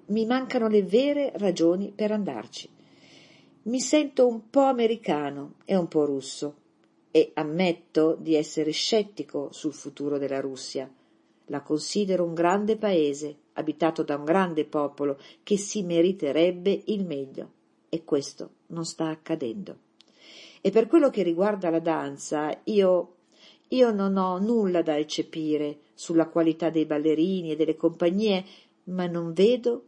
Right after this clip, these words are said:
coreografi di peso." Sul sito Dance Hall News leggo cosa hanno scritto l'anno scorso al suo compleanno per i settantuno anni,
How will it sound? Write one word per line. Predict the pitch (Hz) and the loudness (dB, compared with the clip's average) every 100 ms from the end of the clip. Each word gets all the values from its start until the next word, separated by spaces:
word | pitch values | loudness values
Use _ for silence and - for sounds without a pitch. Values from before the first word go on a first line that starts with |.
| _ _ | _ _
coreografi | - 151 143 131 185 202 208 - - - - | -2 0 2 2 0 -2 -6 -8 -12 -12 -12
di | 185 | -6
peso." | - 87 - _ _ _ _ _ _ _ _ _ _ _ _ - | -6 -6 -12 _ _ _ _ _ _ _ _ _ _ _ _ -6
Sul | 214 202 | -2 0
sito | 294 285 240 | 0 4 4
Dance | 190 165 185 202 240 - - 220 | 2 0 0 0 -2 -6 -6 2
Hall | 180 147 147 160 - | 4 6 4 0 -2
News | - 165 165 143 135 135 160 185 - _ _ - | -10 -8 -6 -4 -6 -6 -4 -4 -8 _ _ -4
leggo | 165 196 175 - - 170 226 - | 0 4 2 0 -2 0 -2 -2
cosa | 165 160 165 - | 0 0 -2 -2
hanno | 233 247 | -4 -4
scritto | 240 - 185 175 185 | -8 -6 -4 -2 2
l'anno | 170 165 165 | 2 2 -4
scorso | - - 156 147 - 160 - | -8 -2 0 0 -4 -4 -2
al | 165 | -4
suo | 170 185 175 | -2 -2 -4
compleanno | - 175 170 175 165 151 156 160 | -2 -4 0 0 0 -2 -4 -4
per | 160 156 | -2 -2
i | |
settantuno | 151 - 214 220 - - 185 180 - 175 156 | -4 -4 -2 -2 -6 -4 -4 -4 -4 -4 -2
anni, | 139 139 139 143 | -4 -6 -8 -10